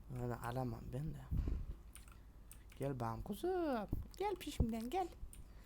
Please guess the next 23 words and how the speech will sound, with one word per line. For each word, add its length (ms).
Gel 240
lan 240
gel 340
ağzını 280
s-, 160
ağzını 320
yüzünü 320
şiitleyeyim 600
gel. 160
Şunun 320
gelişine 640
bak 240
hele. 1120
Şunun 320
koşuşuna 800
bak. 840
Lan 180
bu 80
arada 300
benim, 240
lan 200
benim 360
de 220